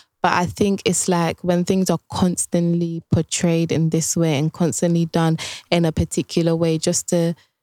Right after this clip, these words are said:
to, to take, take what they can from a certain group of Black women that can give them something, but leave the other ones. And then it's not about how we take it. It's literally about how it is, like, how it is done in front of us. Like, with the whole thing, like,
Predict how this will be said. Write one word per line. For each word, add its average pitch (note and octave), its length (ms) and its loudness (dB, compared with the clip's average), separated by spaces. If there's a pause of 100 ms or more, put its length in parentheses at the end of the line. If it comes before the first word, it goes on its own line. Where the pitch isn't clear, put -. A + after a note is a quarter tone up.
(200)
to, E3+ 200 2 (320)
to E3+ 140 0
take, G#3+ 320 0 (460)
take B3+ 280 2
what C4 140 2
they A#3+ 120 2
can A3 300 0
from D#3+ 180 0
a D#3+ 60 2
certain G3 320 0
group G3+ 220 -2
of E3+ 160 0
Black - 240 -2
women D#3+ 220 -2
that - 120 -2
can D#3+ 160 0
give G#3+ 240 0
them D#3 180 0
something, D3 640 0 (320)
but E3 140 2
leave F#3 300 0
the F3+ 120 2
other E3 200 0
ones. D3+ 320 0
And E3 160 0
then D#3+ 280 0 (320)
it's - 220 0
not F3 220 0
about F3+ 280 -2
how F3+ 220 0
we E3 180 0
take F3+ 400 -2
it. C3+ 40 2
It's D#3 180 0
literally F3+ 280 2
about D#3 180 -2
how F3+ 320 0
it D#3 180 -2
is, D#3 480 -2 (320)
like, D#3 220 0
how F#3 220 2
it D#3+ 80 0
is D#3+ 160 0
done E3+ 180 0
in D3+ 60 0
front E3 200 -2
of D3+ 140 0
us. - 360 -4 (400)
Like, E3 500 -2 (100)
with F#3+ 220 0
the A3+ 120 2
whole A3 200 2
thing, G3 340 0
like, E3+ 340 0